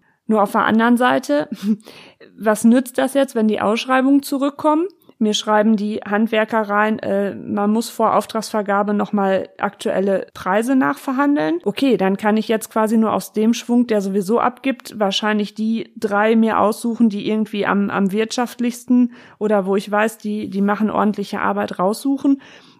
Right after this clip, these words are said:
und dann halt nochmal nachverhandeln und dann schauen, wer den Auftrag kriegt. Grundsätzlich sollten hier alle Beteiligten, wie bei allem im Leben, also sprich Bauherr, Handwerker und oder Bauträger, offen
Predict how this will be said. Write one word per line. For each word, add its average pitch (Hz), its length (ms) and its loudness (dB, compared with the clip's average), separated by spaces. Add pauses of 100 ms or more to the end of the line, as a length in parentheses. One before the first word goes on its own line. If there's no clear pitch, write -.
(140)
und 208 140 0
dann 202 180 2
halt 202 160 -2
nochmal 190 300 0
nachverhandeln 180 760 0
und 190 180 -2
dann 190 140 2
schauen, 196 360 0
wer 196 100 0
den 190 160 0
Auftrag - 420 -2
kriegt. - 460 -16
Grundsätzlich 285 720 0
sollten 220 280 -2
hier 214 220 -2
alle 208 160 0
Beteiligten, 277 800 -4 (160)
wie 175 160 -6
bei 156 120 -12
allem 214 300 0
im 247 140 0
Leben, 285 320 -2 (420)
also 175 200 -8
sprich - 340 -16
Bauherr, 220 500 -2
Handwerker 220 800 0
und 208 220 -4
oder 165 240 -8
Bauträger, 254 600 -4 (540)
offen 269 440 0